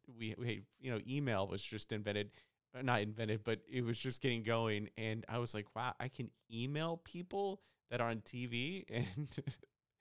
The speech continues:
I didn't really understand, I guess, that, you know, that connection, you know, you kinda need a more formal introduction, but I just wrote it anyway. I wrote emails to everybody. And so, uh,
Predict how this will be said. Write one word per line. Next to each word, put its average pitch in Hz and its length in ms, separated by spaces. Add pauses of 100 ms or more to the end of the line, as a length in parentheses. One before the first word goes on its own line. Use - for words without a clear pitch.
(240)
I 160 120
didn't 156 180
really 117 320
understand, 113 640
I 107 60
guess, 104 340 (400)
that, 101 300
you 107 160
know, 90 220 (120)
that 101 160
connection, 107 600 (240)
you 101 100
know, 90 60
you 95 100
kinda 104 280
need 107 180
a 101 60
more 101 180
formal 110 320
introduction, 107 440
but 117 120
I 131 100
just 107 180
wrote 110 180
it 104 100
anyway. 110 240
I 95 80
wrote 123 180
emails 123 320
to 110 80
everybody. 110 420 (720)
And 123 260
so, 127 600 (420)
uh, 107 420